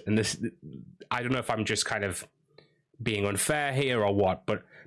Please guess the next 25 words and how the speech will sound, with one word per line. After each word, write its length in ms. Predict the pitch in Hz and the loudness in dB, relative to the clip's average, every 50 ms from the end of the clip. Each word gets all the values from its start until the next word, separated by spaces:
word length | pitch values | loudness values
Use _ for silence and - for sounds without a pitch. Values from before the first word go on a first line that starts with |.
| - | -6
because 540 | - 113 107 - - 135 131 127 127 113 - | -6 -4 -4 -2 0 2 2 2 2 0 0
Kingpin 540 | - - 127 113 113 104 - 104 101 98 95 | -2 -2 0 0 0 0 0 0 0 0 0
is 120 | 90 87 | 0 2
in 180 | 98 92 92 92 | 0 0 2 2
this 160 | 92 90 - | 0 0 0
show 380 | - - - 120 113 107 107 104 | 0 2 2 2 2 2 2 2
and 380 | 104 - 92 98 98 95 95 | 0 0 -2 -2 -2 -2 0
seems 260 | - - 110 98 - | 0 0 0 -2 -2
to 60 | - - | -4 -6
be 100 | 101 - | -8 -6
quite 280 | - - 101 95 - | -4 -4 -4 -4 -4
a 40 | - | -6
strong, 500 | - - - - 120 117 117 113 113 110 - - - - - - | -6 -4 -2 0 0 0 0 0 -2 -4 -6 -10 -14 -12 -8 -6
um, 480 | - 107 104 101 98 95 95 95 92 - _ _ _ _ _ _ _ _ _ _ _ _ _ _ _ _ _ _ _ _ - | -4 -2 -2 0 0 0 -2 -2 -6 -8 _ _ _ _ _ _ _ _ _ _ _ _ _ _ _ _ _ _ _ _ -4
piece 260 | - 127 120 104 - | -2 0 0 0 0
of 80 | 123 104 | 0 0
this 120 | 117 104 | 0 0
show, 420 | - - - 117 110 110 107 - - | 0 2 2 2 2 2 2 0 0
and 180 | 104 104 104 | -2 -2 -2
because 280 | 98 104 - - 101 - | -2 -2 -2 -2 -4 -4
Daredevil 500 | - 110 107 101 98 101 98 95 98 101 | -2 -2 -2 0 0 0 0 0 0 0
is 120 | 95 90 | 0 0
going 220 | - - 101 95 92 | 0 0 0 0 0
to 100 | - - | -2 -2
appear, 460 | 95 - - - 107 101 98 95 - | -4 -4 -2 0 0 0 0 0 -2